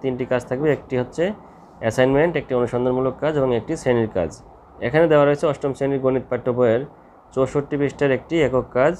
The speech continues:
শ্রেণী শিক্ষক শ্রেণীতে করতে দিয়ে সেটার উপর মূল্যায়ন করতে পারেন। প্রিয় শিক্ষার্থী, এটা হলো তোমাদের সিলেবাস এবং, আহ, শিক্ষণকালীন মূল্যায়নের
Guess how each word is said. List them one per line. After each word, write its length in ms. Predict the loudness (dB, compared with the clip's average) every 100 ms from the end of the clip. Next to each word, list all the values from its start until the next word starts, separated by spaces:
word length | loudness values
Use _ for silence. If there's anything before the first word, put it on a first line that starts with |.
| -10 -20 _ -4
শ্রেণী 240 | -2 -2
শিক্ষক 280 | -2 -4 -4
শ্রেণীতে 380 | -2 -2 -2 -2
করতে 280 | -2 -2 -2
দিয়ে 180 | 0 -2 -2
সেটার 280 | -4 -2 -2
উপর 120 | 0
মূল্যায়ন 300 | 0 0 0
করতে 220 | -2 -4 0
পারেন। 260 | 2 2 0 -10 -20 -20 -20 -20 -20 -14
প্রিয় 220 | -6 -6 -4
শিক্ষার্থী, 420 | -2 -2 0 -2 -2 -8 -20 -20 -4
এটা 220 | 0 2
হলো 160 | 2 2
তোমাদের 420 | 2 2 2 0 -2 -10 -20 -20 -20 -20 -20 -12
সিলেবাস 380 | -2 2 4 2
এবং, 200 | 2 2 0
আহ, 1400 | -6 -20 -20 -20 -20 -20 -20 -20 -20 -6 0 2 4 2
শিক্ষণকালীন 480 | 2 2 4 2 4
মূল্যায়নের 460 | 4 4 2 0